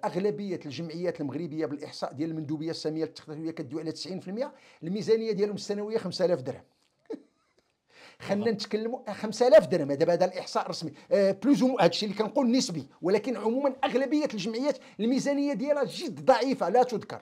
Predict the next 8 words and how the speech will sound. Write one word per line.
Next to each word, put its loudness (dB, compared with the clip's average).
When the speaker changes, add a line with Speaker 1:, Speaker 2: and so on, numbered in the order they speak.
Speaker 1:
اغلبيه، 4
آه، -2
سنويه، 4
لان 6
الجمعيات، -4
آه، 0
كت-، -4
كت-، -10